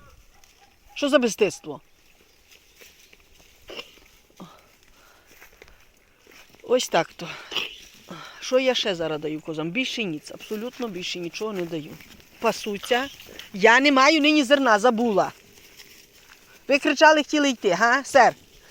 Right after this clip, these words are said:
Ви не помните, як ви кричали, що хотіли йти?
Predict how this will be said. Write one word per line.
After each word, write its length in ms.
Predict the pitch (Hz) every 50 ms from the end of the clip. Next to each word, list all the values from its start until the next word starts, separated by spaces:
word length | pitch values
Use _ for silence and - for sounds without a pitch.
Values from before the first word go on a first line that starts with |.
| - - -
Ви 80 | 240 269
не 100 | 285 269
помните, 420 | - 294 294 330 381 466 453 440
як 120 | 330 - -
ви 80 | 262
кричали, 540 | - - 247 214 - - 208 175 165 156 156
що 120 | - 180
хотіли 300 | 165 - - 180 170 165
йти? 300 | 156 151 - - 143 -